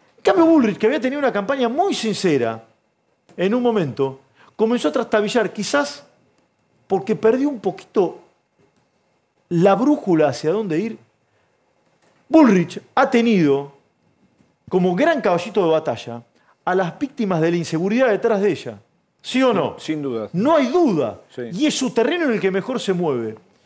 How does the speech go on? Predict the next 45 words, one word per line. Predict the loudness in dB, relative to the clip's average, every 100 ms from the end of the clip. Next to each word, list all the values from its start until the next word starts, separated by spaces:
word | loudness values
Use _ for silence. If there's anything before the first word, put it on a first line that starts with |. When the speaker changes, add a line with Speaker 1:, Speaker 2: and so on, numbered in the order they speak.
| -20 -20 -8
Speaker 1:
Y | -2
esto | 0 0
yo | -2 -2 -4 -6 _
no | -8 -2 0
lo | 0
puedo | 2 0
creer, | 2 0 0
no | 0
lo | 2
había | 2 2
visto. | 0 -2 -6 -8 -8 _ _ _ _ _
Eh, | -4 -2 0
leí | 0 0
un | -4
tuit | -4 -4
y | -4
me | -4
lo |
hizo | -4 0
ver | 2 2
Vivian | 0 0
Perrone. | 0 0 0 -2 -8 _ _ _
Yo | -8 -6
qui-, | -2
les | 0 0 -4 -20 _ -4
quiero | -2 -2 -6
que | -14 -6
compartamos | 0 2 4 4 2 -2 -4 0
esto, | 0 0 -4 -4 -8 _
cómo | -4 -2 -2
co-, | -4 -4 0
contrasta | 0 2 0 0 -2 -2
una | 0 0
campaña | 2 0 0 0 -6 -12 -4
fresca, | 0 0 0 -2 -4 -16 -6
de | -6
quien | -4 -6 -6 -10 -6
quizás | -4 0 2
sea | 4 4 2
el | 0
peor | 2 2 2
presidente, | 0 0 0 0 0
no | 0
lo | 0 0
sé, | 0 -4